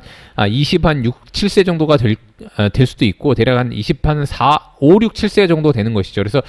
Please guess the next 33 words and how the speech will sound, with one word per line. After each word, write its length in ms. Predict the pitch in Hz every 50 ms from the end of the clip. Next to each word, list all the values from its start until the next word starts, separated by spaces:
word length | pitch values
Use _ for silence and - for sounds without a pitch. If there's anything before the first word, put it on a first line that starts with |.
| - - - - - - - -
만약에 240 | 123 143 165 170
약간 300 | 151 123 - - 160 139
남자분들 480 | 110 104 131 170 190 240 214 214 208 202
같은 180 | 196 180 - -
경우는 180 | 175 165 170 160
군대 280 | - 151 151 170 185
갔다 280 | 175 165 151 - - 151
오면 180 | 147 151 151
대략 160 | 135 131 127 127
이십칠 440 | 107 98 - - - - - 226
세가 260 | 202 - 220 208 196 175
되는데, 520 | 131 107 98 95 117 160 180 160 110 87 - - _ _ - - - _ _ - -
어, 160 | 127 113 101 - - - - -
약간 240 | 131 139 - 190 156
그동안 340 | - 131 156 170 170 170 156
약간 240 | 120 - - 143 -
취업에 400 | - - - - 247 226 214 202
어려움이 640 | - - 95 104 120 143 185 202 208 202 190 170
있었다고 420 | 131 - - 139 - - 143 127 131
한다면은 640 | 139 131 127 113 101 98 98 120 165 180 131 107
이 100 | 113 113
정축생, 640 | - - - 139 151 - 202 - - - - 104 82 - - _ _
천구백구십칠 760 | _ - 208 208 196 190 180 - - 127 139 - - - 214
년생 300 | 202 208 202 185 190 180
같은 240 | 175 156 - - 151
경우에는 480 | 143 139 131 127 120 117 147 185 190 - - - - -
내년을 520 | _ - 110 127 156 185 190 190 190 190 175
굉장히 280 | 120 123 120 156 147 120
노려볼 520 | 104 110 123 170 220 220 190 185 190 185
만하다라고 560 | 175 175 170 170 160 147 - - - 131 117
일단 160 | - - 123 113
보시면 280 | - 110 - 123 117
됩니다. 420 | 101 92 85 80 76 78 73 73